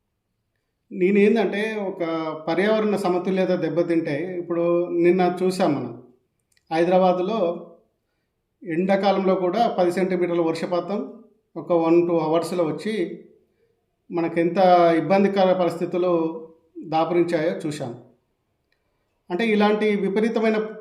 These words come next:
ఆ, పరిణామాలు ఎందుకు జరుగుతున్నాయంటే, ఇప్పుడు హెచ్సి భూములు, మీకు అది హెచ్సి భూములు ఫో-, ఫా-, ఫోర్ హండ్రెడ్ ఎకరాస్ మంచి అటవీ భూములు చేసి ఒక జాతీయ పార్క్, ఎకో పార్క్ చేయండి.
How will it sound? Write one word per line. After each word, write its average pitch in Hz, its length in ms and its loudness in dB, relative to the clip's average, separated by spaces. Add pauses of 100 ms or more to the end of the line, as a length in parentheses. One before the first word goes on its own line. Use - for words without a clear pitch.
(140)
ఆ, 180 160 2
పరిణామాలు 190 520 2
ఎందుకు 180 200 0
జరుగుతున్నాయంటే, 185 840 -2 (600)
ఇప్పుడు 165 220 -4 (100)
హెచ్సి 165 400 0
భూములు, 190 680 -2
మీకు 185 240 0
అది 185 200 4
హెచ్సి 175 380 0
భూములు 202 320 0
ఫో-, 180 280 2
ఫా-, 175 320 2
ఫోర్ 185 140 0
హండ్రెడ్ 185 260 -2
ఎకరాస్ 175 420 -2 (1080)
మంచి 208 200 0
అటవీ 226 400 4
భూములు 220 340 2
చేసి 214 260 0
ఒక 208 100 -4
జాతీయ 190 400 2
పార్క్, 202 320 -2
ఎకో 180 240 0
పార్క్ 202 340 -4
చేయండి. 151 460 -2